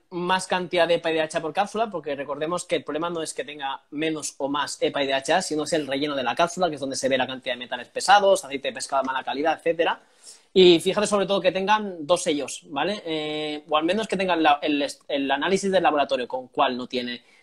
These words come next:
ningún tipo de hongo, no tiene ningún tipo de metal pesado, etcétera.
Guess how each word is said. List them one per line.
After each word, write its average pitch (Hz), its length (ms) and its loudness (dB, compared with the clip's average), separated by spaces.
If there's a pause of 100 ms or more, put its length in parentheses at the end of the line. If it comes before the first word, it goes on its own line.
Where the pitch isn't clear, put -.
ningún 120 300 -2
tipo 127 280 8
de 135 140 10
hongo, 131 260 6
no 123 100 2
tiene 127 200 4
ningún 123 280 2
tipo 120 220 4
de 120 120 6
metal 123 280 4
pesado, 139 340 4
etcétera. 180 400 2